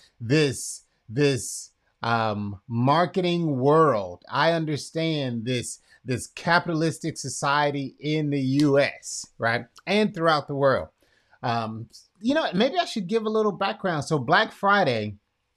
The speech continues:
it's funny 'cause I was doing a Google search and one person said, "Hey, is Black Friday a Christian holiday?"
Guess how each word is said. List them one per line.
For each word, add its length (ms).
it's 120
funny 280
'cause 160
I 80
was 120
doing 260
a 40
Google 360
search 400
and 340
one 240
person 320
said, 320
"Hey, 280
is 180
Black 320
Friday 520
a 140
Christian 640
holiday?" 720